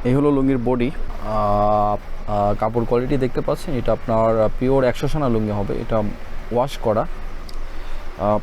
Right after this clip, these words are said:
পায়ের ডিজাইনটা এরকম করা হয়েছে। আহ, তো দেখতে পাচ্ছেন আপনার এ হলো একটা কালার,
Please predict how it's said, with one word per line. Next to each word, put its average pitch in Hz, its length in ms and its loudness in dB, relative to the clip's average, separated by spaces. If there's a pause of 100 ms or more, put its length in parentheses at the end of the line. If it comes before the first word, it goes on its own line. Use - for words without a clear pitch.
পায়ের 113 300 0
ডিজাইনটা 120 340 0
এরকম 117 340 0
করা 107 140 2
হয়েছে। 101 360 -4 (1080)
আহ, 95 240 0
তো 104 60 0
দেখতে 110 220 0
পাচ্ছেন 120 400 0
আপনার 101 600 -2
এ 107 40 -2
হলো 110 140 -2
একটা 107 320 -2
কালার, 110 260 2